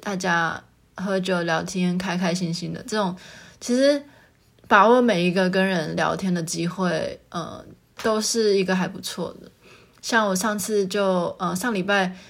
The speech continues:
也是不小心乱入一个M I T的，呃，一个 studio，<laughs> 就是，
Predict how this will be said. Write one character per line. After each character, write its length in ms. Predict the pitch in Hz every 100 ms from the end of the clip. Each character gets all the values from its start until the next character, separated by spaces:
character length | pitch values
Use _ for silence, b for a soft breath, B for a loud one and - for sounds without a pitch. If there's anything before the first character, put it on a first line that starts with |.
| B
也 80 | 190
是 140 | 214 247
不 140 | 262
小 180 | 240 180
心 300 | 185 202 202
乱 360 | 220 214 185 190
入 240 | 214 190
一 140 | 180
个 420 | 175 180 170 - - -
M 200 | 190 196
I 120 | 196
T 240 | 190 190 180
的， 440 | 175 165 - - _ b b b _ -
呃， 440 | 190 180 170 165 - -
一 80 | 208
个 100 | 202
studio， 640 | - 202 208 185 165 202 190
<laughs> 240 | - - -
就 160 | 220
是， 260 | 214 220 208